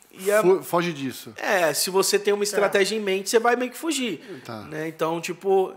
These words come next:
Speaker 1: é... Claudinha ali ia também uma galera, tal, e, enfim. Isso eu, minha perspectiva, né, também. Tô falando aqui, de repente, eu
Speaker 2: Aham.
Speaker 1: tô falando um monte de besteira.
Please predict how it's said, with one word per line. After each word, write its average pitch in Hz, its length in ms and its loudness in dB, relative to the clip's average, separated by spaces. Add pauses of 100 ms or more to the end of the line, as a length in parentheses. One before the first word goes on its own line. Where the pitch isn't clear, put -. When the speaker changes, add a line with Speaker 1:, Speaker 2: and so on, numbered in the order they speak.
Speaker 1:
é... 156 640 -4 (280)
Claudinha 214 720 2
ali 196 500 -4
ia 202 220 0
também 190 260 -6
uma 185 140 -6
galera, 185 680 -2 (300)
tal, 180 680 -2
e, 190 680 -12
enfim. 202 440 -10 (260)
Isso 254 320 -2 (120)
eu, 220 400 6
minha 185 180 -8
perspectiva, 214 640 -10
né, 156 120 -10
também. 151 300 -14
Tô 127 140 -14
falando 147 240 -10
aqui, 151 180 -14
de 160 80 -12
repente, 170 380 -8
eu 127 60 0
Speaker 2:
Aham. 123 140 -6
Speaker 1:
tô 127 120 -16
falando 202 160 -4
um - 20 -12
monte 190 140 -4
de 196 60 -10
besteira. 196 420 -4